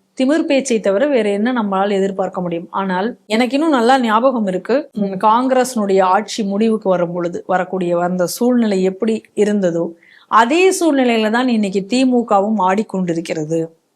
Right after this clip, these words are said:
அப்ப காங்கிரஸ்ல எல்லாரும் இப்படிதான் பேசிட்டு இருந்தாங்க. மக்களை மதிக்காமல், மக்கள் நலனை புறக்கணித்து பேசியது எல்லாம் ஞாபகம் இருக்கு, நேயர்களுக்கும் ஞாபகம் இருக்கும் என்று நினைக்கிறேன். அந்த காலத்துல ஒரு ஒருத்தரும் பேசினது, சிதம்பரம், ஷீலா தீட்சித், இவங்க எல்லாரும் பேசினது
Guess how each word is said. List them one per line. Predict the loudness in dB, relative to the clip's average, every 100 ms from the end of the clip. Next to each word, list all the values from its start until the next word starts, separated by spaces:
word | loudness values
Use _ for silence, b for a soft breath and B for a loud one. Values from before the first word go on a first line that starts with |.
| _ b b b
அப்ப | -2
காங்கிரஸ்ல | 2 4 4 2 0 2 2
எல்லாரும் | 2 2 4 2 2 0
இப்படிதான் | 0 0 0
பேசிட்டு | 0 -2 -4
இருந்தாங்க. | -6 -6 -8 -14 _
மக்களை | -6 -6 -2 0 0 0
மதிக்காமல், | -2 -2 -2 -2 -2
மக்கள் | -2 -4 -2 -2
நலனை | -2 -2 -4 -4
புறக்கணித்து | -4 -4 -4 -4 -4 -2 -4 -2
பேசியது | 2 2 4 2 2
எல்லாம் | 2 2 2
ஞாபகம் | 2 2 2
இருக்கு, | -2 0 0 0
நேயர்களுக்கும் | 0 0 2 2 0 0
ஞாபகம் | -2 0 0 0 0
இருக்கும் | -2 -2 -2
என்று | -2 -2
நினைக்கிறேன். | -2 -2 -4 -6
அந்த | -8 -8 -6
காலத்துல | -2 -2 -2 -2 -2 -4
ஒரு | -4 -2 0
ஒருத்தரும் | 0 0 -2 -2
பேசினது, | -2 -4 -4 -6 -4
சிதம்பரம், | 0 2 4 4 2 0 -8 _ _
ஷீலா | -16 -6 0 2 2 2
தீட்சித், | -2 -2 -4 -6 -8
இவங்க | -4 0 0
எல்லாரும் | 2 4 4 2 0
பேசினது | 2 2 2 0 0 0 -2